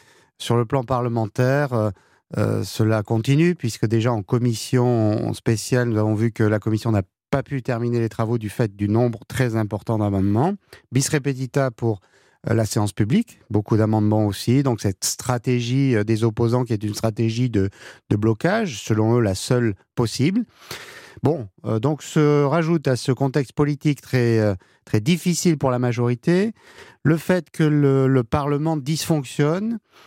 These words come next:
euh, et du fait de son rabaissement qui est ancien, mais qui a été, euh,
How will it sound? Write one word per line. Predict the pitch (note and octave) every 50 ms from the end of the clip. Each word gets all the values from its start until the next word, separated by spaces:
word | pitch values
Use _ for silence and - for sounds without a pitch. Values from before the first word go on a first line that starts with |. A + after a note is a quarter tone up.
| _ - _ - -
euh, | C3 B2+ B2+ B2 B2 B2 A#2+ B2 B2 A#2+ A#2+ A#2+ A#2+ B2
et | C3 C#3 - - _ _ _ _ _ _
du | - D3+ D3
fait | - - F3+ F3+ - _ - - _ -
de | C#3+
son | C3+ - - C3+ -
rabaissement | B2 B2 A#2 B2 A2+ - - - A#2+ A#2+ C3 D3 D#3
qui | C#3 - - - A#2+ A#2
est | A#2
ancien, | G#2+ A2 A2+ - - F#3 F#3+ G3+
mais | F3+ C#3 A2+ G#2+
qui | - - - A#2
a | A2+
été, | A#2 A2 - - D3 D3+ D3 C#3
euh, | A#2+ A2 G#2